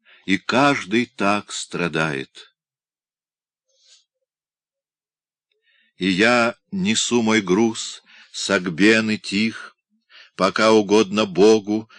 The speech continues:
исполняя средь мертвых то, что презрел средь живых. Я опустил лицо мое,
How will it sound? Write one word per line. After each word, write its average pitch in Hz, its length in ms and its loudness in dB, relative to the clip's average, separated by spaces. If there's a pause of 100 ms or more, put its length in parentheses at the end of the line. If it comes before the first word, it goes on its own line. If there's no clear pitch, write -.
(140)
исполняя 104 1080 0 (600)
средь 95 380 -2
мертвых 104 640 0
то, 104 300 4
что - 280 -2
презрел 98 800 0
средь 85 360 -4
живых. 78 600 -4 (1120)
Я 104 420 0
опустил 107 680 -4
лицо 107 500 0
мое, 95 480 -2